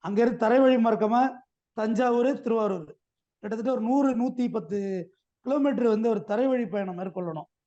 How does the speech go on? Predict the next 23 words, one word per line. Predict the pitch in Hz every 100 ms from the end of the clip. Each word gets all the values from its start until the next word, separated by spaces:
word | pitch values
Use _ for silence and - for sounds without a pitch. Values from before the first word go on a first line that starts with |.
| _ _ _ _ _ -
அதுக்கெல்லாம் | 156 208 202
உடலியல் | 226 226 214
ஒத்துழைக்கணும். | 190 233 214 175 156 - _ _ -
இங்க | 170
மழை | 160 208 247
வேற | 226
பெய்யுது, | 190 196 175 180 165
நம்ம | 165 170 165 160 _ _ -
டெல்டா | 165 196 240
மாவட்டத்துல | 226 208 190 214
மழை | 180 202
நல்லா | 208 190
பெய்யுது. | 170 175 156 151 _ _ _ _ _ _ -
அதனால | 247 185
புரோட்டோகால் | 202 254 285 262 254 240
படியே | 247 262 262 247 - _
வர | - 220
முடியாதுன்னா | 233 233 226 240 240
வர | 208
முடியாது | 214 202 185 165
தான். | 180 - _ _ _
அப்படி | 160 - 254
இருந்திருந்தால் | 269 262 269 247 269 294